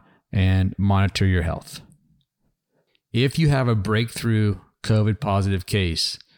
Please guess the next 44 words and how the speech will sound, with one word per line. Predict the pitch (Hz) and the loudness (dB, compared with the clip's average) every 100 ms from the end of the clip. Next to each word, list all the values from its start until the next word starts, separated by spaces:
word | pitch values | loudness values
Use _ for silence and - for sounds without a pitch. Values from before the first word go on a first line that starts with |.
| _ _ | _ _
and | - 92 87 - - 80 | -4 -2 -2 -4 -12 -12
you're | - 90 | -6 -4
gonna | 98 98 | 0 0
need | 98 95 | 0 -2
proof | - 104 95 - | -2 -2 -2 -4
that | 90 - | -6 -6
you're | 92 | -4
covid | 95 92 - | -2 -2 -2
positive, | 92 85 69 73 92 _ - _ | -4 -4 -6 -8 -10 _ -20 _
then | - 113 113 | -2 2 2
they'll | 113 104 | 2 2
give | 110 104 | 0 2
you | 101 | 2
the | 101 | 0
C | - 110 | 0 0
C | - 101 | 0 -2
pay | 101 95 92 | -2 0 0
and, | 95 98 92 90 85 - - | -2 -2 0 -2 -4 -12 -8
uh, | 92 87 | -4 -2
the | 95 | -2
fifteen | - 101 107 98 92 | -2 -4 -2 -2 0
D | 92 | -2
three | 90 98 | -2 -6
calculation | - 90 85 92 80 - 80 | -6 -6 -4 -4 -4 -6 -6
as | 85 | -6
well. | 78 - - _ _ _ _ _ _ _ _ _ | -6 -8 -14 _ _ _ _ _ _ _ _ _
But | 104 76 - _ _ 95 | -2 -2 -6 _ _ -4
that's | 92 98 - _ - - | -2 -2 -6 _ -20 -6
pretty | 131 127 | 0 2
much | 113 101 | 2 0
only | 110 107 | 0 0
gonna | 104 101 | 0 0
be | 95 95 | 0 -2
for | 101 | 0
those | 92 90 | -2 -2
breakthrough | 95 98 87 - 95 | -2 -4 -4 -6 -6
covid | 92 104 92 92 | -4 -4 -4 -4
cases, | 85 - 92 | -6 -4 -6
'cause | - 95 | -4 -2
after, | 110 - 113 101 - - _ _ | -2 0 0 0 -4 -20 _ _
you | - 104 | -2 0
know, | 92 - 110 | 0 -2 -2
with | 113 | 0
the | 110 | 0